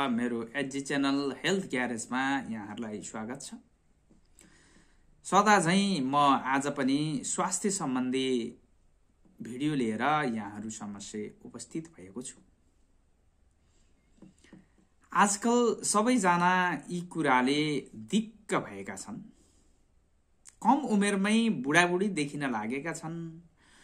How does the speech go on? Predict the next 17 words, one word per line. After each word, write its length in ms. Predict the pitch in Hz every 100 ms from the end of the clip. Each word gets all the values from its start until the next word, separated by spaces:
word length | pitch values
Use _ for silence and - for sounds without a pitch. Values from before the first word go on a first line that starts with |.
| - _ _ -
उनीहरूको 560 | 220 262 220 226 240
कपाल 560 | 226 180 175 180 190 190
छिट्टै 460 | - 220 - 254
सेतो 420 | 196 - 185 - 123
भइरहेको 560 | 120 113 127 151 160
छ, 100 | 156 165 175 175 - _ -
अनुहारमा 600 | 151 156 175 190 185 190
चाउरीपन 720 | 185 - 165 214 240 220 208 202
आउँछ, 360 | 165 170 165 156 165 175 165
विभिन्न 440 | 131 143 220 247 233
प्रकारको 680 | 160 - 160 170 170 175
रोगले 720 | 147 156 151 147 160 170 175 - _ _ _ _ _ -
गाँजिरहेको 880 | 123 147 170 247 202 151 147 147
छ। 100 | 143 143 139 143 147 - _ _ _ _ _ _ _ _ _ _ _ _ _ _ _ _ _ _ 226
कसैलाई 720 | 220 247 233 220 220 135 113
मोटोपनको 800 | 123 196 240 226 214 185 175 175
समस्या, 880 | 165 151 151 - 160 156 156 156